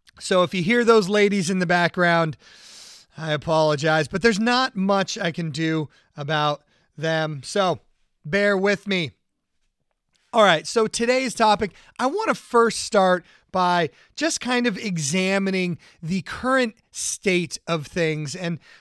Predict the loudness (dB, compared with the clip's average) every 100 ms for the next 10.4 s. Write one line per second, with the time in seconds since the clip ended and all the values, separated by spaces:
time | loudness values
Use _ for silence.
0 | -4 -4 -4 -6 -8 -4 -2 -2 -2 -4
1 | -4 -6 -4 -2 -2 -4 -6 0 0 2
2 | -2 -6 _ _ _ _ _ -6 -2 0
3 | 2 0 0 0 -2 -2 -2 -4 0 0
4 | 0 -4 _ _ _ _ _ _ _ _
5 | _ _ _ _ _ -10 -2 0 0 -2
6 | -2 0 2 2 2 -2 -2 -2 0 0
7 | -2 -6 _ _ _ -6 -2 0 2 0
8 | -2 -6 -8 -16 _ _ _ _ _ _
9 | -4 -2 0 -2 -2 -4 -2 -2 -2 -2
10 | -2 -4 -6